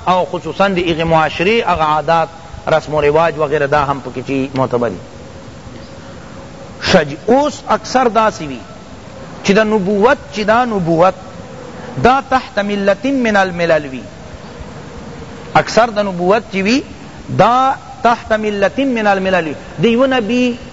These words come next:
نبوت، آ، د یو ملت ما تحت وي، د بل نبی ملت، آ، د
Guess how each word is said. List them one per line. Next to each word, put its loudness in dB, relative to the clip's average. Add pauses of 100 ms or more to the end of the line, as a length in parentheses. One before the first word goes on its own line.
(120)
نبوت، 4 (200)
آ، 4
د -2
یو 2
ملت 2
ما 4
تحت 0
وي، -2 (680)
د 8
بل 4
نبی 0
ملت، 2 (540)
آ، 6
د -2